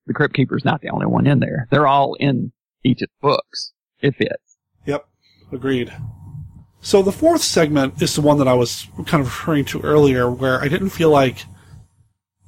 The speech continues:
Speaker 2: this guy deserved what happened to him.
Speaker 1: Right. The monkey's paw. It's, it's basically the monkey's paw.
Speaker 2: It really
Speaker 1: Um,
Speaker 2: is.
Speaker 1: th-, although they use a statue in place of the paw in this, and it grants wishes. They infer at the beginning that he was a gun runner.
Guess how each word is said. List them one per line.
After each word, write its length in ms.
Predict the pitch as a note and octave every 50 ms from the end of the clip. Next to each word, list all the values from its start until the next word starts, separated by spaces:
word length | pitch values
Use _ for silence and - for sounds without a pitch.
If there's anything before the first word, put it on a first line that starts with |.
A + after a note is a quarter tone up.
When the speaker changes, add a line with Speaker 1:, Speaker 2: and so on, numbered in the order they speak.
| - A#2
Speaker 2:
this 240 | C#3 D3 C#3+ - -
guy 220 | - D3 C#3 C3+
deserved 440 | B2 B2+ A#2+ B2 B2 A#2+ A#2 A2 A2+
what 120 | A2 G2+
happened 380 | G2+ A#2 G2+ G2 - A#2 - -
to 120 | - - -
him. 280 | - - - - - _ _ _ _ _ _ _ _ _ _ _ _ _ _ _ _ _ _
Speaker 1:
Right. 460 | - B2 C3 B2+ A#2+ - - - -
The 100 | - C3
monkey's 340 | B2+ C3+ C3+ B2+ B2+ B2 A#2
paw. 340 | - - B2 A2 G#2+ A2 A2+ - _ _ _ _ _ _
It's, 260 | - C#3 D3+ - _ _
it's 140 | - E3+ D#3+
basically 400 | D#3 E3+ D#3+ D3+ - - B2+ A#2+
the 60 | A2+
monkey's 280 | - D3+ F3 - - -
paw. 260 | - - - - - - _ _
Speaker 2:
It 120 | - D#3+ D#3
really 80 | C#3+ -
Speaker 1:
Um, 280 | C3 B2 B2 A2+ A2
Speaker 2:
is. 160 | A2+ _ _ _ _ _ _ _ _ _ _ -
Speaker 1:
th-, 120 | A2 - -
although 260 | - C3 C3 B2+ B2
they 120 | A2+ B2 B2
use 240 | B2+ B2 B2 A2+
a 60 | A#2 -
statue 440 | - - A2 A2 A#2 - - -
in 80 | - -
place 240 | - - - - -
of 60 | -
the 80 | - -
paw 260 | - - - - -
in 120 | - - -
this, 340 | - - - - - - -
and 280 | - - - - - -
it 140 | - - -
grants 340 | - C#3+ B2+ - - - -
wishes. 440 | - - - - - - - - - _ _ _ _ -
They 420 | D#3+ C#3+ E3+ E3+ F#3+ G3+ G#3+ G3+ -
infer 440 | - D#3 D#3 D3 - G#3 A3 A3+ G#3 E3+
at 80 | D3+
the 60 | -
beginning 340 | G#2+ B2+ A#2+ E3+ F#3+ E3+ C3 A2+
that 80 | A#2
he 100 | B2+ C3
was 120 | B2+ A2+ G#2+
a 40 |
gun 280 | - A2 B2 B2+ B2+ A#2+
runner. 320 | A2 - - - - -